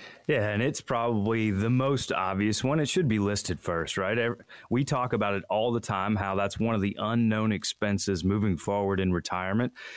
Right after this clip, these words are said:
and it's one that gets hit really heavily with inflation. You know, it's already something that costs quite a bit. Uh, we're expecting it to go up. And if we look at, um, the average senior tends to spend more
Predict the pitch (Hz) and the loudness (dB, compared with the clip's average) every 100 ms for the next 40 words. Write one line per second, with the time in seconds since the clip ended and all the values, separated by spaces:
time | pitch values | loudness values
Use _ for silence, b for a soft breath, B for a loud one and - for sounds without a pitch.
0 | B B 147 147 127 143 151 135 113 113 | B B 0 0 2 2 2 2 0 -2
1 | - 143 139 _ - 101 123 170 165 135 | 0 0 0 _ -8 0 2 4 4 4
2 | 113 107 107 101 107 117 95 101 - 104 | 2 0 0 2 2 2 2 0 0 -2
3 | 101 120 147 196 76 67 _ b b 107 | 0 0 0 0 -4 -8 _ b b 0
4 | 113 113 - - 113 127 123 131 123 - | 2 0 0 0 0 2 2 2 2 0
5 | 117 123 107 95 - 98 - - 101 80 | 0 0 0 -2 -4 -2 -4 -4 -4 -4
6 | 73 139 165 151 B B B 90 90 85 | -2 0 0 -2 B B B -4 -2 0
7 | 95 107 - - 110 107 101 92 90 90 | 0 0 -2 -2 -2 -2 -2 -2 -2 -4
8 | 73 92 85 90 135 - _ b b - | -2 -2 0 0 -2 -4 _ b b -2
9 | 131 120 139 117 165 202 120 104 - 104 | -2 0 2 2 2 2 0 0 -2 -2
10 | 92 87 82 - - 107 113 110 107 123 | -2 -2 -2 -6 -8 -4 0 0 -2 -2
11 | 127 110 80 - 143 131 135 131 127 - | -2 -2 -2 -2 2 2 4 2 0 -4
12 | b b - 160 165 - 131 - - 120 | b b 0 2 4 2 0 -2 -2 -2
13 | 120 113 107 101 98 107 139 175 165 123 | 0 2 0 0 2 4 4 4 4 2
14 | 110 | -2